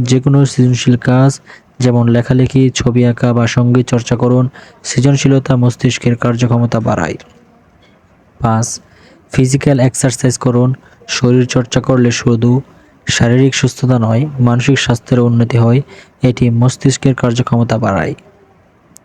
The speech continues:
ছয়, সময় ব্যবস্থাপনা করুন। সময়ের সঠিক ব্যবহারের জন্য প্রাধান্য অনুযায়ী কাজ ভাগ করে নিন। পরিকল্পিত জীবন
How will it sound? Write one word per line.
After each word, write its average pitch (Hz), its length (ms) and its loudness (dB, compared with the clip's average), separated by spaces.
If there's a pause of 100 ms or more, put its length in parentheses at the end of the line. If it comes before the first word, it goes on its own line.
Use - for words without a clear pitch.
(460)
ছয়, 120 360 -2 (760)
সময় 151 420 2
ব্যবস্থাপনা 151 720 2
করুন। 123 380 0 (440)
সময়ের 120 420 0
সঠিক 131 420 0
ব্যবহারের 127 500 2
জন্য 127 260 0 (560)
প্রাধান্য 147 400 0
অনুযায়ী 151 460 4 (220)
কাজ 123 240 0 (160)
ভাগ 117 220 0
করে 117 200 0
নিন। 131 200 -4 (540)
পরিকল্পিত 139 520 0
জীবন 123 400 0